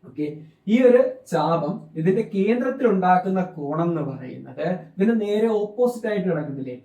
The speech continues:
ഇതിന്റെ ഡബിൾ ആയിരിക്കും. അതായത് ഇത് അമ്പതാണെങ്കിൽ അല്ലെങ്കിൽ ഇത് എക്സ് ആണ് എന്നുണ്ടെങ്കിൽ ഇത് ടു എക്സ് ആയിരിക്കും.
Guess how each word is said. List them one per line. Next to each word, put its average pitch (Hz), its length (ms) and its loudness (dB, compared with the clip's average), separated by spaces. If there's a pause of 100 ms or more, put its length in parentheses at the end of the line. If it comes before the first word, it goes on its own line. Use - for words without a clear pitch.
(220)
ഇതിന്റെ 247 300 2 (680)
ഡബിൾ 165 400 2
ആയിരിക്കും. - 420 -14 (260)
അതായത് 143 320 -4 (200)
ഇത് 175 180 -4
അമ്പതാണെങ്കിൽ 160 640 -6 (100)
അല്ലെങ്കിൽ 180 340 -2
ഇത് 202 160 -4
എക്സ് - 220 -10 (120)
ആണ് 160 140 -4 (140)
എന്നുണ്ടെങ്കിൽ 139 520 -10 (280)
ഇത് 175 80 0 (200)
ടു 202 100 -4 (140)
എക്സ് - 200 -10 (100)
ആയിരിക്കും. - 380 -16